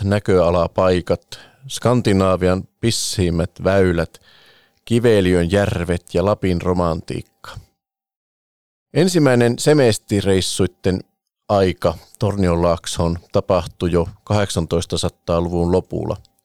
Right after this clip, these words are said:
Silloin perustettiin ensimmäiset turismiyhdistykset markkinoimaan Tornionlaaksoa ja Olletikki Aavasaksaa, johonka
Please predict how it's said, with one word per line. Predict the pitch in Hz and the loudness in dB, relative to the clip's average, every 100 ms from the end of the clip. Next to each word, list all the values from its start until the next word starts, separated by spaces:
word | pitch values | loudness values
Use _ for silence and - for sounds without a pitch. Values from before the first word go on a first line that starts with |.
| _ _ _ _ _ _ | _ _ _ _ _ _
Silloin | - 135 160 127 104 - _ _ _ | -4 -2 2 2 2 -2 _ _ _
perustettiin | - 120 104 98 - - 95 92 - | 0 0 0 -4 -6 -4 -2 -2 -2
ensimmäiset | 131 139 104 90 87 85 90 - - - | 0 0 2 0 2 0 -2 -6 -16 -2
turismiyhdistykset | 127 131 95 - 87 - 104 90 - - - 85 - - - | 0 0 -2 -2 -4 0 0 0 -2 -8 -6 -8 -8 -12 -4
markkinoimaan | 95 95 - 87 87 85 82 82 | -4 -4 -6 -2 -2 0 -2 -2
Tornionlaaksoa | 95 92 85 80 78 78 - - 78 78 | -2 0 -2 -2 -2 -4 -4 -4 -2 -2
ja | 78 - _ | -4 -6 _
Olletikki | - 113 101 92 107 _ 135 | -2 2 2 0 -6 _ -2
Aavasaksaa, | 123 123 85 85 82 - - 87 80 - - _ _ - | 2 2 0 -2 -4 -6 -4 -2 -2 -6 -20 _ _ -4
johonka | 98 95 87 87 | 0 0 0 -2